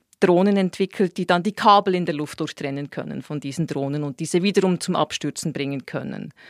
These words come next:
Aber all das zwingt die Hersteller zu sehr großer Flexibilität, weil man muss damit rechnen, dass Innovationen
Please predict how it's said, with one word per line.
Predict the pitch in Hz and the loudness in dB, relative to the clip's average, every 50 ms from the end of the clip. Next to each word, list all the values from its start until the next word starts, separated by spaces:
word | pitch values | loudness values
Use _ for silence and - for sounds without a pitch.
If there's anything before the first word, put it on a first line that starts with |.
| - - - - - - | -18 -16 -14 -12 -6 0
Aber | - 170 - - - - | 2 2 2 2 2 4
all | - 180 185 214 254 302 294 | 4 6 6 6 4 4 2
das | 247 202 202 208 - - | 0 0 0 -2 -4 -8
zwingt | - - 208 202 202 190 | -6 -2 0 0 0 0
die | - 180 | -2 -4
Hersteller | - 185 185 196 - - 196 185 190 190 | -2 -2 -2 -2 -2 -2 -2 -2 -2 -2
zu | - - 185 | -4 -6 -6
sehr | - - 175 170 175 | -2 0 0 0 0
großer | - 180 175 175 185 - - 196 | 0 2 2 2 2 0 -2 -2
Flexibilität, | - 202 185 175 - - - - 190 170 175 170 - - 226 233 240 226 170 - - | 0 0 0 0 0 -4 -4 -2 -2 -2 -2 -2 0 4 4 6 6 6 4 0 -6
weil | - 165 180 175 165 165 170 175 175 165 - - - - - - - | -4 0 2 4 4 4 4 4 2 0 -2 -8 -14 -16 -16 -16 -14
man | - 160 156 - 175 185 185 175 175 185 | -10 -8 -6 -4 0 2 2 2 2 2
muss | 190 - - | 0 0 2
damit | 190 180 180 175 - | 2 2 2 2 2
rechnen, | 180 175 196 214 - - 214 202 196 196 190 180 | 4 4 4 4 4 0 2 2 4 4 2 4
dass | - 180 175 175 - - - - - - | 6 6 6 6 4 0 -4 -6 -8 -8
Innovationen | - - 196 185 185 170 170 170 - - 175 170 180 190 202 208 208 196 196 196 190 | -6 -2 0 0 2 2 2 0 0 0 2 2 4 4 4 4 4 4 4 2 2